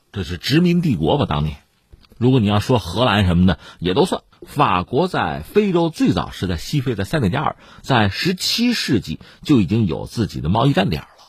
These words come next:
当然，你知道，那时候和非洲人做贸易没太多可做的，和今天世贸组织哈，那交易完全不一码事儿。所以当时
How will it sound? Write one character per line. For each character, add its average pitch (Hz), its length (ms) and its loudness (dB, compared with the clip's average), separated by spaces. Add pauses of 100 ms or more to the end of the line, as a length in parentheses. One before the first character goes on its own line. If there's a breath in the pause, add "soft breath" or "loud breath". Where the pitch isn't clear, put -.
(380 soft breath)
当 175 120 2
然， 190 100 0
你 139 40 0
知 123 120 -2
道， 143 140 -2 (160 loud breath)
那 185 220 2
时 - 80 -4
候 107 40 -4
和 151 140 -2
非 185 220 -2
洲 156 120 -2
人 156 140 -2
做 165 140 -2
贸 165 400 2
易 78 240 -4 (300 soft breath)
没 123 280 4
太 131 200 0
多 110 200 -4
可 - 180 -14
做 - 340 -6
的， - 80 -20 (420)
和 98 120 -8
今 127 200 4
天 107 200 6
世 120 140 0
贸 90 200 4
组 71 200 -8
织 113 180 0
哈， 107 180 0 (260)
那 87 100 -4
交 110 320 0
易 87 120 -6 (160 soft breath)
完 110 180 2
全 135 140 2
不 151 80 -2
一 131 80 0
码 - 160 -6
事 - 140 -10
儿。 - 40 -12 (260 soft breath)
所 240 120 2
以 180 100 4
当 208 340 4
时 131 300 0